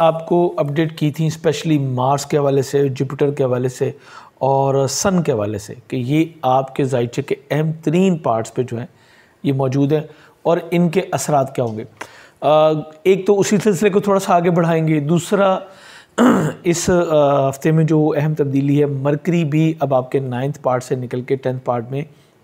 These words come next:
आ चुका है। ये आपके करियर, रोज़गार का, अ, घर है और दूसरी तरफ इसकी तसलीस की नज़र बनेगी आपके खाना माल से, जो कि इसका अपना घर है।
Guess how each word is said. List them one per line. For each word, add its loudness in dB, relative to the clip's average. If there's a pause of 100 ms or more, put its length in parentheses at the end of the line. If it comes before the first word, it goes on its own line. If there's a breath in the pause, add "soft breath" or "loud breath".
आ -2
चुका -4
है। 2
ये 0
आपके -2
करियर, 0
रोज़गार 0
का, -6 (600 soft breath)
अ, -2
घर -2
है 0
और 2
दूसरी 0
तरफ -2 (720 soft breath)
इसकी -4
तसलीस 0
की -4
नज़र 2
बनेगी -2
आपके -4
खाना -6
माल 0
से, -2
जो -2
कि -4
इसका -4
अपना -8
घर -12
है। -20